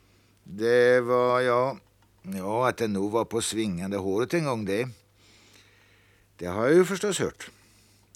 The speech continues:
Men att det klarade sig på ett vis. Sävligt reser han på sig och går henne närmre. Kränger på sig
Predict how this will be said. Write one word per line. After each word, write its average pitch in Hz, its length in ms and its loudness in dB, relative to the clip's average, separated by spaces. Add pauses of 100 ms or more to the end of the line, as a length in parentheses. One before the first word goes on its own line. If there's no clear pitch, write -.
(540)
Men 131 520 -2
att 170 240 -4
det 175 300 0
klarade 165 580 2
sig 143 160 -2
på 151 100 0
ett 175 100 0
vis. 123 300 0 (3250)
Sävligt 95 840 -6
reser 98 440 -6
han 98 100 -8
på 90 140 -10
sig 95 160 -12 (1160)
och 104 160 -8
går 107 180 -2
henne 113 220 -4
närmre. 110 440 -4 (1700)
Kränger 117 480 0
på 117 160 -2
sig 131 160 -6